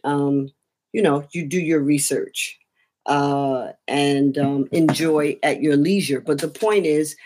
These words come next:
as you get older, you want to, um, change the way that you consume food, not just what you eat, when you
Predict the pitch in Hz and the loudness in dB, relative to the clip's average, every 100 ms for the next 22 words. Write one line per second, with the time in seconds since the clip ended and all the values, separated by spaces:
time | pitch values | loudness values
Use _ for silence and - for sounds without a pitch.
0 | - - 170 165 185 165 151 - 165 160 | -20 -4 -2 0 -2 0 0 0 0 2
1 | 143 139 139 139 139 143 139 - - 139 | 2 2 0 -2 -2 -2 -4 -6 -2 0
2 | 139 135 131 - _ _ 131 135 135 127 | 2 -2 -6 -18 _ _ -4 -2 -2 -4
3 | - - 170 151 147 143 143 127 131 135 | -4 -2 2 4 4 2 0 0 0 2
4 | 127 127 135 139 120 127 131 139 135 - | 0 -2 -4 -2 0 -2 -4 -4 -4 0
5 | 139 135 - 175 170 165 151 - - - | 0 0 -2 -2 0 -2 -4 -10 -18 -2
6 | 151 160 147 170 - - _ _ _ 160 | 0 0 0 0 0 -6 _ _ _ 0
7 | 196 208 170 139 156 151 143 - 135 139 | 0 0 -2 -2 -2 -2 -2 -6 -4 0
8 | 165 170 151 | 2 2 0